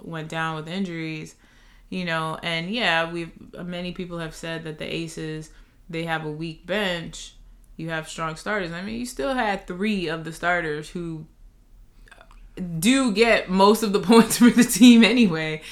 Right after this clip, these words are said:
still on the court. And you just needed defense from your other two, uh, other two teammates coming in. And so, you know, all around, you do have to just tip your cap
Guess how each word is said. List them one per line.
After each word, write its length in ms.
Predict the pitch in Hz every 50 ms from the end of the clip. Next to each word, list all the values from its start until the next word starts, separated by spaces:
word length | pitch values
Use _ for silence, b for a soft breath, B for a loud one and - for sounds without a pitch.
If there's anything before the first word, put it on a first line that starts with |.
| B B B B
still 340 | - - - 220 226 226 220
on 160 | 214 202 196
the 80 | 180
court. 520 | 175 - - 214 214 196 165 156 156 - B B B B B B B B B -
And 460 | 180 185 180 180 180 175 175 175 175
you 240 | 180 180 190 202 214
just 220 | 208 214 208 196
needed 420 | 196 190 185 185 180 170 170 160 151
defense 800 | 160 180 190 190 - - 165 160 160 156 160 160 - - - - - - - -
from 240 | - - 180 175 170
your 160 | 170 160 156 160
other 240 | 165 165 160 160
two, 600 | 156 - - 185 170 165 160 156 151 147 - - - _ - - -
uh, 400 | 160 156 151 151 - 55 - - - - _ - - - - - - _ - - - - -
other 260 | 165 175 175 165 160
two 180 | - 165 160
teammates 500 | 156 - 165 165 175 170 156 147 - -
coming 320 | - - 160 160 156 151 156
in. 220 | 170 175 160 156 156
And 140 | 156 160
so, 380 | - - 160 156 151 151 151 151 B B B B B B B B B
you 180 | - 196 208 208
know, 380 | 202 196 196 196 - - - - - -
all 240 | - 208 233 233 208
around, 680 | 180 170 165 165 165 170 185 196 208 214 214 208 208 220
you 180 | 220 208 208 196
do 180 | 202 214 220
have 240 | 208 190 180 180 -
to 120 | - 170
just 280 | 165 165 160 160 160 -
tip 200 | - 165 160 -
your 140 | 160 151 151
cap 420 | - 165 156 151 147 143 - -